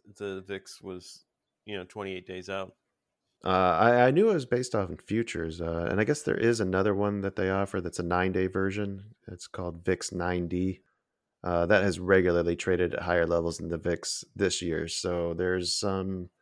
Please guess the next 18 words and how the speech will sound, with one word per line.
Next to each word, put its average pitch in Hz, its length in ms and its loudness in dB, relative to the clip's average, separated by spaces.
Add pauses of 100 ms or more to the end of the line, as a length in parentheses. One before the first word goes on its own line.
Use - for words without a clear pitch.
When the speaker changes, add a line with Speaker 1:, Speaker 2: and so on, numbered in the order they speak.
(400)
Speaker 1:
There's 113 200 -12
already 95 160 -6
some, 92 280 -16
yes. 104 240 -6
Speaker 2:
I 101 40 -6
guess 117 120 2
there's 113 160 0
some 92 220 0
merit 82 360 4
to 95 80 -8
the 85 120 0
idea 82 320 2
that 80 200 0
Speaker 1:
Already 101 200 -6
have 95 140 -6 (100)
precedent. 101 460 -8 (200)
Speaker 2:
Yeah. 82 280 0 (720)
Yeah, - 180 -2